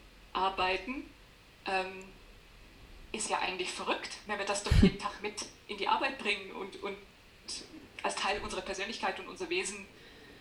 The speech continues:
Speaker 1: ähm,
Speaker 2: Mhm.
Speaker 1: ja, ähm, unser Leben mitbestimmt.
Speaker 2: Mhm. Total, sehe ich genauso. Ich glaub, das ist vielleicht auch ein bisschen geschuldet von der Zeit,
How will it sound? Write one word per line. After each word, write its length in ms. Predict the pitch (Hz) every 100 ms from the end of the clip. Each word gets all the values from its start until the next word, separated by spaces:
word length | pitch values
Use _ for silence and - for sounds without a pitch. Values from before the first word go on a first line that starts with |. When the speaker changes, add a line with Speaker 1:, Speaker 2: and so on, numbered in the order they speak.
| - - -
Speaker 1:
ähm, 220 | - 208 202
Speaker 2:
Mhm. 200 | 190 - - - - - - - - - -
Speaker 1:
ja, 220 | - 202 - - - - -
ähm, 420 | 185 175 175 175 - - - - - -
unser 200 | 190 185
Leben 300 | 180 302 220
mitbestimmt. 680 | 170 - - - - - -
Speaker 2:
Mhm. 420 | 208 196 190 196 _ -
Total, 420 | 226 - 233 202
sehe 140 | 190 202
ich 140 | 196
genauso. 480 | - 202 190 196 208
Ich 100 | 202
glaub, 220 | 208 202
das 160 | 214 214
ist 160 | 220
vielleicht 260 | 226 226 226
auch 140 | - 220
ein 80 |
bisschen 380 | 208 214 - 190
geschuldet 720 | 220 214 226 226 254 285 269 - - -
von 220 | - 220
der 140 | 220 220
Zeit, 420 | 220 196 196 202